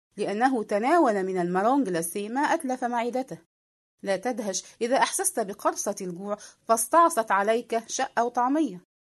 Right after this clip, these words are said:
لا تدهش إذا ما نفقت ومات الكلب فلم تذرف عليك دمعة وشيع الكلب بالعويل والبكاء. ولكن لتدهش ما شاء لك الدهش إذا لم تجد الصحف مجللة بالسواد،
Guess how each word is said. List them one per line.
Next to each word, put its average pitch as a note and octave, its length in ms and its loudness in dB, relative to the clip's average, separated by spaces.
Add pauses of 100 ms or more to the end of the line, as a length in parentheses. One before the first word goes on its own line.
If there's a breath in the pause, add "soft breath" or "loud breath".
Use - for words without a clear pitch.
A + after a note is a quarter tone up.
(240)
لا C#4+ 160 4
تدهش D4+ 480 0
إذا G#3 300 -4
ما G3 200 0
نفقت A3+ 520 0 (120)
ومات A3+ 340 0
الكلب F3 440 -6 (220)
فلم F#4 380 6 (180)
تذرف A3+ 500 0
عليك G#3+ 400 2
دمعة G3 380 0 (340 loud breath)
وشيع G#3 640 2
الكلب F#3+ 500 -2 (120)
بالعويل G3+ 560 0
والبكاء. G3 460 -6 (420)
ولكن F#3+ 520 -2
لتدهش F#3+ 640 -4
ما F#3+ 200 -2
شاء D4+ 440 2
لك G#3+ 220 -2
الدهش E3+ 640 -6 (160)
إذا F#3 280 -2
لم F3+ 180 -2
تجد A#3+ 400 0
الصحف G3 540 -6
مجللة A#3 640 0
بالسواد، F#3+ 680 -2